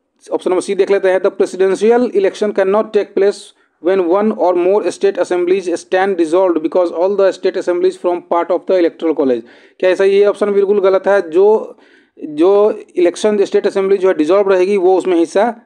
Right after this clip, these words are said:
नहीं लेगी, लेकिन प्रेसिडेंट का इलेक्शन जो है वो उसी समय होगा। Option number डी देख लेते हैं, "Total value of the votes allotted to both houses of parliament is much more than the total value of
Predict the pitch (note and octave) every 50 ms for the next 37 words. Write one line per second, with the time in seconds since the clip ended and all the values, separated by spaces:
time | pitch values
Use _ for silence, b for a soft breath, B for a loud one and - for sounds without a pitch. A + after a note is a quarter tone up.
0 | _ - D#3+ D#3 E3 E3 E3 D#3+ E3+ E3+ E3 D3 E3+ E3+ F3 E3 C#3 B2 - _
1 | _ - D3+ - F3 F3+ E3+ F3 F3 E3+ E3 E3 - F3+ E3+ E3 D#3+ D#3+ E3+ G#3
2 | A3 F3+ D3 D#3+ G#3 B3 - - _ - - - D#3+ C#3+ C3 C#3 C3 C3 A#2 G#2+
3 | A2 G#2 A2 G#2+ G#2 b b b b b b b b b b b b b b b
4 | _ _ _ _ _ _ - - - F#3+ G3 G3 F#3+ F3 G3 F#3 G3+ F3 F#3+ G3
5 | G3+ - - F#3+ F#3+ A3+ A3+ G#3 G#3+ G#3+ G#3+ A3 A3 G#3 G#3 - A3 F#3+ D#3+ E3
6 | G3+ G#3+ G3+ - - - F#3+ F3+ F#3 F3 G3 G#3 G#3 G#3+ G#3 E3 D3 E3 G3+ G#3+
7 | G#3+ F3+ F#3+ - - G3+ G#3 G3 - G3+ F#3 F#3 F#3+ F#3+ G3 G3+ G3 G3+ G3+ F#3+
8 | E3 D#3+ F3+ G3+ G3+ - F#3+ F#3+ G3 G3 F#3+ E3+ F#3 G3 G3 F#3+ F#3+ - F3+ -
9 | F#3+ F#3 F3 F#3 F#3 F#3 F#3+ F#3